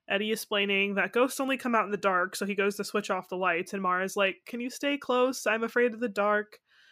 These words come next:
And then Patricia gets all offended that she's flirting with him, but Alfie's like, "She's just afraid of the dark. That's not flirting."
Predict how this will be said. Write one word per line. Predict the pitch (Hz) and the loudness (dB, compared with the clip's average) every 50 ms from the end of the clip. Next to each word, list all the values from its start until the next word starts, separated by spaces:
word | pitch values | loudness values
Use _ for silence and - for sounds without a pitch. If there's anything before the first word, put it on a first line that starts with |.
| _ _ _ _ _ _ | _ _ _ _ _ _
And | - 202 | -6 -6
then | 208 | -6
Patricia | 226 226 240 233 233 240 | -2 -2 -2 -2 -2 0
gets | 202 226 233 - | 0 0 2 4
all | 220 208 190 | 2 2 2
offended | 180 - 196 190 190 185 185 185 180 | 0 0 -2 -2 0 0 -2 -2 -2
that | 180 165 190 - | -2 -2 -2 -4
she's | - 196 190 - | -6 -10 -10 -12
flirting | - - 196 196 196 190 190 185 180 | -8 -2 0 2 2 2 0 -2 -2
with | 165 175 - | -6 -6 -6
him, | - 180 175 180 | -6 -6 -6 -4
but | 170 175 | -2 -2
Alfie's | 175 180 196 - 214 202 180 | -2 -2 -2 -4 -6 -4 -2
like, | 185 170 165 - - - | -2 -2 -2 -4 -10 -14
"She's | - - - 190 180 - | -12 -10 -10 -10 -10 -10
just | 202 190 - - | -10 -10 -8 -10
afraid | 202 - - 185 170 185 | -10 -8 -8 -8 -8 -8
of | 190 | -12
the | - | -12
dark. | - 196 196 - - - _ _ | -8 -8 -8 -8 -8 -12 _ _
That's | - 165 - - | -16 -16 -12 -12
not | 185 170 - | -12 -12 -10
flirting." | - 160 147 151 185 196 220 | -12 -12 -10 -10 -10 -12 -12